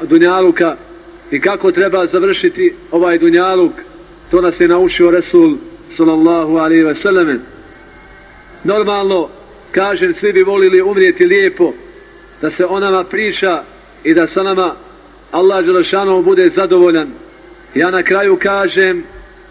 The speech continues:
moliti Allaha dželešanu treba da nam smrt bude na najbolji način,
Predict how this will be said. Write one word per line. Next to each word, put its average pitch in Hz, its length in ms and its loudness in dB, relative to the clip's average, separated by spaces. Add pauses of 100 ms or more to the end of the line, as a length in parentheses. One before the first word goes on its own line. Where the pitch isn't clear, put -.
(500)
moliti 190 380 0
Allaha 190 460 0
dželešanu 185 640 0
treba 185 460 -2 (600)
da 160 120 -2
nam 175 320 -2
smrt 202 200 -4
bude 185 300 0
na 180 100 -2
najbolji 190 500 0
način, 185 580 -4